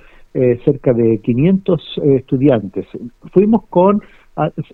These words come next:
algo cercano a doscientos sesenta, porque la, la logística implicaba también un, un despliegue interesante o,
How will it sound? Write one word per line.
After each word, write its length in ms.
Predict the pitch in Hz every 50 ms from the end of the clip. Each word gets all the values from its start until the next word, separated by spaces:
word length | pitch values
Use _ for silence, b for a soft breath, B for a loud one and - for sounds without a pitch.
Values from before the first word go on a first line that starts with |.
| _ -
algo 240 | 160 156 165 175
cercano 480 | 156 - 147 120 - - 147 147 170 170
a 80 | - 131
doscientos 460 | 127 143 123 - - 151 147 - 147
sesenta, 640 | - 127 113 - - 135 143 160 165 - 190 208 220
porque 640 | 196 - 123 107 - - - 120 113 113 110 110 110
la, 520 | 101 110 110 110 110 110 113 110 107 104 113
la 120 | 120 123
logística 560 | 113 117 107 - - 147 - 175 147 - 151 139
implicaba 520 | 123 107 - 104 110 110 - 117 120 131
también 560 | 131 127 117 107 107 104 117 120 127 127 127 123
un, 320 | 120 117 117 120 117 113
un 120 | 123 120
despliegue 340 | 110 110 - - 139 131 127
interesante 800 | 123 117 - 110 104 95 - 127 127 127 127 123 123 117 - 120
o, 220 | 107 98 107 104